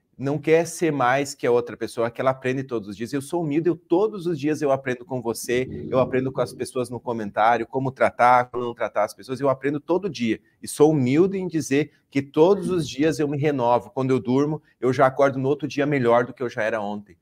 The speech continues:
Então, eu me torno a melhor versão de mim mesmo todos os dias. E eu me esforço pra ajudar as pessoas. Eu já acordo pensando quem eu vou ajudar hoje.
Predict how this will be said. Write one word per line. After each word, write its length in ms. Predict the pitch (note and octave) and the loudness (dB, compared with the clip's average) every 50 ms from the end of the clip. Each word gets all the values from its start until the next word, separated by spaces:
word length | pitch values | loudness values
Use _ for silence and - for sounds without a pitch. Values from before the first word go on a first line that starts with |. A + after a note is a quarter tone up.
| _ _ _ | _ _ _
Então, 300 | G#2+ G#2 - A#2+ B2+ C3 | -12 -6 -2 -2 0 0
eu 80 | C3 | 0
me 140 | B2+ B2+ A#2 | -2 -4 -4
torno 300 | - - B2+ C3 C3+ C3+ | 0 4 4 4 4 2
a 80 | C3 C3 | -2 -4
melhor 380 | C3 B2 A#2 A#2+ B2+ C#3+ D3+ D3 | -4 -2 2 4 6 6 4 2
versão 460 | D#3 C#3 C3 C3 - - A#2+ A#2+ C3+ | 0 -4 -4 -6 -6 -6 -6 -6 -6
de 100 | B2+ B2 | -6 -8
mim 160 | B2+ A#2+ A#2 | -8 -6 -6
mesmo 320 | A2 G#2+ A2+ A2+ C3 B2 | -4 -6 -6 -6 -8 -12
todos 340 | - - A2+ A#2 A#2+ A#2 B2+ | -8 -4 -4 -4 -4 -4 -6
os 160 | C#3 B2+ A2 | -8 -8 -8
dias. 340 | - F#2+ G#2 G#2+ A2 - - _ _ _ _ - | -10 -12 -10 -10 -10 -12 -14 _ _ _ _ -2
E 60 | A#2 | 0
eu 80 | A#2+ | 0
me 80 | A#2+ B2+ | 0 0
esforço 580 | A#2+ - - - A#2 A#2+ B2+ D3 - - D#3 - _ _ _ - | -4 -6 -2 2 4 4 4 4 0 -6 -16 -18 _ _ _ 2
pra 120 | A#2+ A#2+ B2+ | 4 4 4
ajudar 340 | B2 C3 B2 G#2+ A2 A#2 C3+ | 4 2 0 0 2 2 2
as 100 | C3+ - | 2 0
pessoas. 320 | - A2+ - - A2+ A2+ | -8 -8 -6 -4 -4 -2
Eu 80 | B2 B2 | -2 -2
já 140 | A#2+ C3 | -2 -4
acordo 340 | A#2+ - - B2+ C#3 D3 C#3 | -2 0 2 2 2 2 0
pensando 580 | - C#3+ C3 A#2+ G#2 - - A2+ A#2 B2 A#2+ B2 _ _ _ _ | -6 -6 -8 -8 -6 -6 -6 -6 -6 -6 -8 -12 _ _ _ _
quem 160 | - A#2 A#2 | -8 -6 -4
eu 100 | B2 B2+ | -4 -4
vou 120 | A2+ A#2+ A2+ | -2 -2 -2
ajudar 320 | A2 G#2+ A#2 A2 A2 G#2+ | -2 -2 -2 -2 0 0
hoje. 280 | G2 F#2 F2 E2+ - | 0 -2 -4 -6 -8